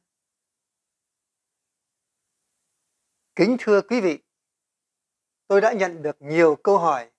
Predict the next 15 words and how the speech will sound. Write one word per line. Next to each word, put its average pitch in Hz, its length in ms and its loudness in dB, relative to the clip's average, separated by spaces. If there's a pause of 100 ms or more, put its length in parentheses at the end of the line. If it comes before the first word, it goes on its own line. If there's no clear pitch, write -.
(520)
về 156 340 0
làm 147 340 0
sạch - 280 -4 (260)
cơ 196 160 4
thể 147 340 -4 (760)
sau 208 320 2
khi 202 300 -4
nhịn 165 280 -6
ăn 180 340 -8
mười 151 120 -8
hai 147 180 -6
ngày. 151 260 -6 (3750)
Bạn 185 240 2
thường 170 200 0
xuyên 208 240 0